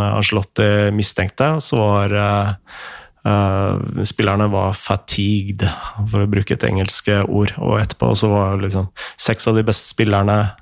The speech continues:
ute med skade, Modric, Kroos og så videre. Bale, ikke minst. Eh, og det er et eksempel på hvordan man kan se seg helt blinde på feil statistikk, da, og bruke statistikk, eh, altså man ser bare med sitt blotte øye at, eh,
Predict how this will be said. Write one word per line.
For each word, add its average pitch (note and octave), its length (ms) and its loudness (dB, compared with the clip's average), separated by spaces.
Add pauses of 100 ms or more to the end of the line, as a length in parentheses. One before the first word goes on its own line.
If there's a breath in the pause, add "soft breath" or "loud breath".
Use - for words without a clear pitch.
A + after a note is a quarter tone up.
(140)
ute - 200 0
med G#2+ 120 0
skade, G#2 320 0
Modric, G2+ 640 0
Kroos G2+ 400 0
og - 160 -6
så - 100 0
videre. - 300 0 (440 loud breath)
Bale, G2 380 2 (100)
ikke - 160 -4
minst. G2 360 -2 (1000 loud breath)
Eh, B2 240 2 (520)
og C#3 100 0
det C#3 100 4
er D3 320 2 (380)
et - 180 -4
eksempel A2 560 0
på B2 160 0
hvordan G#2 240 4
man A2 180 2
kan A#2 160 2
se G#2+ 560 2
seg A2+ 280 0
helt G#2+ 220 0 (220)
blinde G#2+ 460 2
på A2 400 2
feil G2+ 520 -4
statistikk, - 720 -2
da, - 160 2
og A#2 120 0
bruke A2+ 240 0
statistikk, - 640 -2
eh, G#2+ 260 2
altså - 280 -4
man A2+ 100 2
ser A2 300 2
bare A2 180 2
med G#2 160 0
sitt G#2+ 180 0
blotte A2 280 0
øye G2+ 160 2
at, G#2+ 220 -2
eh, G#2+ 120 2